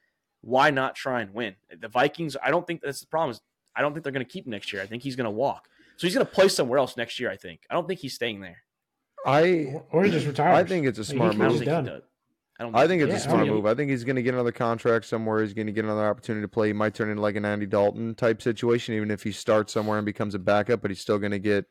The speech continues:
Speaker 2: a big paycheck. But I think that, you know, the league already has seen that he can't win in prime time. He can't win in big situations, but
Speaker 1: But his prime
Speaker 2: trading
Speaker 1: time is
Speaker 2: him
Speaker 1: not, numbers aren't bad, though. It's, it's the defense
Speaker 2: No,
Speaker 1: has
Speaker 2: he
Speaker 1: been
Speaker 2: just can't
Speaker 1: bad
Speaker 2: win.
Speaker 1: for the
Speaker 2: Yeah.
Speaker 1: Vikings.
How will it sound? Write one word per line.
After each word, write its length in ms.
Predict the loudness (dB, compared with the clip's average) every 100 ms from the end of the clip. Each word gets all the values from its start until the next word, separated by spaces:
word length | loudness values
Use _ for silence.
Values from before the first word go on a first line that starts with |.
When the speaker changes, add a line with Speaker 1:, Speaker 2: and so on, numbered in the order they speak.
| _
Speaker 2:
a 60 | -4
big 240 | 0 0
paycheck. 460 | 2 0 2 2 2 _ _ _ _ _
But 420 | 2 6 6 4 -2 -2
I 140 | 0
think 400 | 0 0 0 -2 0
that, 420 | 4 6 6 4 0 _ _ _
you 160 | -4 0
know, 160 | 0
the 100 | 2
league 220 | 2 4
already 300 | 6 6 6
has 160 | 4 0
seen 480 | -2 0 0 0 0
that 140 | 0
he 100 | 0
can't 240 | -2 -2 -2
win 140 | -2
in 80 | -2
prime 300 | -2 -2 -2
time. 220 | -2 -2
He 60 | -2
can't 200 | -4 -4
win 120 | -2
in 60 |
big 180 | -2 -4
situations, 840 | -4 -8 -2 -2 -2 -4 -8 -8
but 340 | -2 2 2 2 _ _ _ _ _ _ _ _ _ -8
Speaker 1:
But 60 | -2
his 80 | 4
prime 120 | 6
Speaker 2:
trading 240 | 6 6
Speaker 1:
time 180 | 4 4
is 100 | 4
Speaker 2:
him 60 | 4
Speaker 1:
not, 220 | 2 0
numbers 240 | 0 0
aren't 280 | 0 -2 -6
bad, 340 | -4 0 0 -4
though. 240 | -14 -16
It's, 180 | -18 -18
it's 200 | -16 -18 -20 _ -16
the 100 | -8
defense 420 | -2 -2 0 4
Speaker 2:
No, 60 | 4
Speaker 1:
has 40 |
Speaker 2:
he 60 | 4
Speaker 1:
been 20 |
Speaker 2:
just 160 | 2
can't 140 | 4 4
Speaker 1:
bad 160 | 4
Speaker 2:
win. 100 | 2
Speaker 1:
for 140 | 0 -2
the 0 |
Speaker 2:
Yeah. 240 | 2 2
Speaker 1:
Vikings. 200 | 2 -6